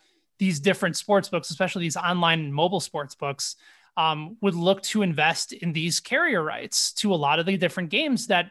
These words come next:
people are betting on. So, you know, for example, you mentioned Verizon as part of an N F L streamer. So you can stream games on Yahoo as well.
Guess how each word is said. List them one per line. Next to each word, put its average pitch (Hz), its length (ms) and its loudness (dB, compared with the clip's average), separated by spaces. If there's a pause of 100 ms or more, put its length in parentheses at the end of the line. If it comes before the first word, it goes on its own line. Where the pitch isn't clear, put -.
(260)
people 196 240 0
are 185 100 4
betting 180 380 -2
on. 107 240 -8 (220)
So, 170 340 4
you 196 60 -6
know, 165 80 -2
for 202 160 2
example, 160 400 2
you 160 100 2
mentioned 147 480 0
Verizon 196 600 0
as 165 100 -6
part 165 220 4
of 147 100 0
an 147 80 -2
N 160 100 2
F 151 140 -2
L 156 100 2
streamer. 185 540 0 (220)
So - 260 -2
you 196 220 -2
can 165 160 -2
stream 170 260 -2
games 160 240 2
on 135 140 -8
Yahoo 196 420 0
as 160 140 -4
well. 170 400 0